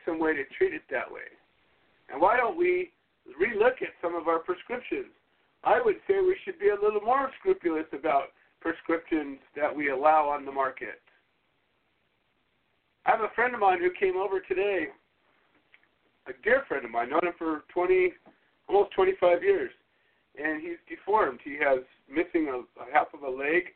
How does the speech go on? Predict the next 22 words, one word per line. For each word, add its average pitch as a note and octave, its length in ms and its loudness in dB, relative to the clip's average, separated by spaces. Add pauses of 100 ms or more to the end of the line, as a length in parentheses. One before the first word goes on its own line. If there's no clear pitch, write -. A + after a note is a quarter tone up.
(640)
Uh, B2+ 300 -2
he's C#3 200 -10
missing C#3 500 -12
fingers, E3 480 2
parts D#3 260 0
of D3 140 -16
fingers. D#3+ 400 2 (440)
His D3+ 200 -4
mom, E3 560 4 (420)
um, C3 420 -2
when C3+ 320 -6 (260)
she C3+ 80 -14
was C3+ 160 -12
pregnant F#3 300 0
with C3+ 140 -8
him, C#3+ 240 -6 (480)
was C3+ 220 -6
given C#3+ 260 -4
a D3+ 60 -6
drug C#3 260 -6
called D3 200 0 (100)
thalidomide, F3 560 0